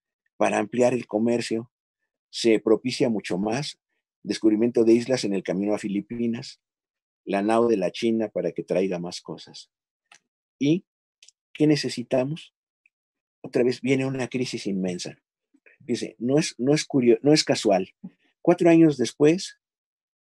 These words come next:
que muere Pablo Nazario, último rey indígena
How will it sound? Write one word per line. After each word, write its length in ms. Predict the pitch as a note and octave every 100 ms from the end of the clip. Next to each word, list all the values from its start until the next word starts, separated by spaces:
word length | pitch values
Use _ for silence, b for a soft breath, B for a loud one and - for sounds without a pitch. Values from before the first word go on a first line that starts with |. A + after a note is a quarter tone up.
| _ -
que 120 | G#2+
muere 280 | A#2+ B2+ B2
Pablo 300 | A#2+ A#2+ A2
Nazario, 600 | F#2+ - F2+ G2 C#3+ - _ _ _ _ _ _ C3
último 340 | D3 D3 A2
rey 240 | G2+ A2+
indígena 580 | A2 G2 A2+ A2 F#2+ E2+